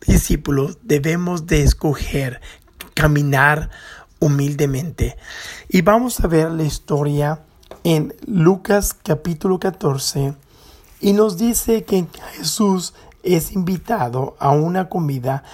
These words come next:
con un fariseo. Esta comida es estilo romano, que va a durar por horas, es un evento muy... Hay mucha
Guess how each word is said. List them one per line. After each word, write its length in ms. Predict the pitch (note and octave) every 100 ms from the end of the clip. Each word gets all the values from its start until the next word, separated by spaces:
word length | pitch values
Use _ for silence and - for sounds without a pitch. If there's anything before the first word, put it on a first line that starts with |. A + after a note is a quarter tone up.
| - -
con 180 | E3 D#3+
un 140 | D3
fariseo. 560 | D#3 D3+ - G#3+ F#3 - - - - - - - _
Esta 480 | A#3 B3 - G4 G3+
comida 720 | - F#3+ D3+ C#3+ D3+ D#3 - - - - - _ -
es 640 | D#3+ D#3 D#3 D#3 D3+ - - _
estilo 640 | - C#3 - - D3 C#3+ C3+
romano, 680 | C#3 D3 D3+ F#3+ F#3 G3 G3+ - - - - - _ _ _ _
que 180 | - E3+
va 300 | D3+ D#3+ E3+
a 160 | - D3+
durar 460 | C#3+ C#3 C#3 C#3
por 200 | - C3
horas, 600 | D#3+ G3+ G3+ G3 F#3+ E3
es 180 | D#3+ -
un 80 | C#3+
evento 480 | B2+ C3+ D3 D3 D3+
muy... 400 | C#3+ D#3 E3+ D3 - - _ - - _ _ _ _ _ _ _ _ _ _ _ - - -
Hay 140 | -
mucha 500 | E3+ F3 - D#3+ D3+